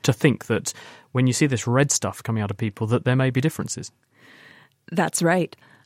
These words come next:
Speaker 2: The science he was working with, the context he, he was working in, was when blood transfusion was not at all a common thing to do,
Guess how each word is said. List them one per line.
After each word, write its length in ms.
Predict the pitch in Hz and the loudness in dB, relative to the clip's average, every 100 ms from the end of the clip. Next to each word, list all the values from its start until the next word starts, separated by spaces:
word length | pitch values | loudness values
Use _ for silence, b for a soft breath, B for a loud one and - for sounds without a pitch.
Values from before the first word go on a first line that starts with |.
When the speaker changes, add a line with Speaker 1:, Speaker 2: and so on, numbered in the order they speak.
| - | -14
Speaker 2:
The 520 | 190 220 220 214 220 | -2 0 2 2 0
science 420 | 202 302 311 294 - | 2 2 4 2 2
he 160 | 262 | 2
was 300 | 254 233 - | 2 2 0
working 380 | 214 220 226 202 | 0 2 2 2
with, 320 | 185 175 180 | 4 2 0
the 120 | 160 180 | -4 -2
context 580 | - 277 240 196 - | 2 0 2 -2 0
he, 200 | 202 170 - | 0 0 0
he 160 | - | 0
was 220 | 151 151 | 0 0
working 320 | 151 147 147 139 | 0 0 0 -2
in, 240 | 135 143 B B B B | -2 -6 B B B B
was 180 | 196 190 | 0 2
when 340 | 208 202 185 | 2 2 0
blood 220 | 165 220 | 2 0
transfusion 640 | 214 247 214 220 208 208 180 | 2 0 0 2 2 2 2
was 220 | 170 180 | 2 2
not 240 | 175 196 | 2 4
at 80 | 190 | 2
all 160 | 170 156 | 2 0
a 40 | |
common 360 | - 160 151 143 | 0 0 0 0
thing 180 | 143 | -2
to 140 | 147 151 | 0 0
do, 420 | 202 208 131 - | 2 2 2 -2